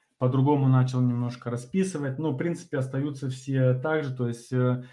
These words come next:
трейдер, когда обучается, он эволюционирует и продолжает свой путь, как бы, с пу-, путь трейдера, чтобы достигать дальнейших,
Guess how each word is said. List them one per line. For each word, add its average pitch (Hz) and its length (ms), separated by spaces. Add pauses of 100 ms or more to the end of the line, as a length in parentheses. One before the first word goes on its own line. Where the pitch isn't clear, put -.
(300)
трейдер, 143 500
когда 127 260
обучается, 131 640
он 123 180
эволюционирует 127 920
и 117 180
продолжает 123 640
свой 123 260
путь, 165 320
как 123 200
бы, 120 160
с - 60
пу-, 131 360
путь 131 240
трейдера, 135 540 (760)
чтобы 127 360
достигать 127 640 (200)
дальнейших, 127 640